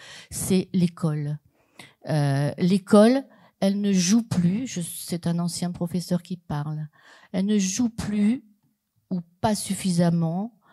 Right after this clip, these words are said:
euh, le rôle d'émancipation qu'elle devrait jouer. C'est-à-dire que, euh, l'école reproduit un schéma social, euh, préalable. Euh, n'est pas, il n'y a plus d'ascenseur social.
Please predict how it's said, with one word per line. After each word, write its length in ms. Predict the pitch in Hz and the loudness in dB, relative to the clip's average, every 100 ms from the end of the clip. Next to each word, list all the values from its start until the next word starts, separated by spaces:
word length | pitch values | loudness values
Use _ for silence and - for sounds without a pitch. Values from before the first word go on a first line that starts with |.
| - - - - | -20 -20 -20 -2
euh, 180 | 175 175 | 0 2
le 220 | 190 196 190 | 4 6 6
rôle 400 | 160 208 240 185 | 6 6 6 4
d'émancipation 1080 | 202 196 190 196 185 170 - - 185 196 | 0 0 -6 -4 0 0 -2 0 0 0
qu'elle 320 | - 190 175 | -2 -4 -2
devrait 360 | 165 208 180 185 | -2 0 2 0
jouer. 480 | 160 165 147 165 214 _ _ - - | -2 -2 -4 -8 -12 _ _ -20 -14
C'est-à-dire 800 | - 180 180 170 180 190 160 - | -8 0 2 2 2 0 0 -4
que, 340 | - 175 196 - - - - | 0 2 0 -4 -18 -20 -4
euh, 300 | 165 160 156 | -2 0 0
l'école 540 | - 170 170 190 185 - | 0 -2 4 8 8 6
reproduit 880 | - 165 185 185 - 190 170 180 240 | 4 4 4 0 0 0 2 0 0
un 200 | 170 156 | -2 -2
schéma 380 | 160 - 165 165 | -4 -4 -2 -2
social, 560 | 165 160 - 170 202 185 | -2 -6 -6 -6 -6 -4
euh, 680 | 151 151 151 156 151 151 147 | -4 -6 -6 -6 -8 -8 -10
préalable. 720 | - 165 151 156 208 170 147 - - - - | -10 -8 -6 -6 -6 -6 -6 -10 -20 -20 -10
Euh, 320 | - 165 160 - - - - | -2 0 0 -2 -8 -14 -8
n'est 180 | - 208 | 0 0
pas, 200 | 196 240 190 202 | 2 0 0 0
il 120 | 220 | 2
n'y 100 | 214 | 2
a 40 | 220 | 2
plus 200 | - 208 | 2 2
d'ascenseur 640 | 156 - 160 - 147 156 | 2 0 -4 0 -2 -2
social. 600 | - 160 - - 147 151 | -6 -8 -8 -6 -4 -6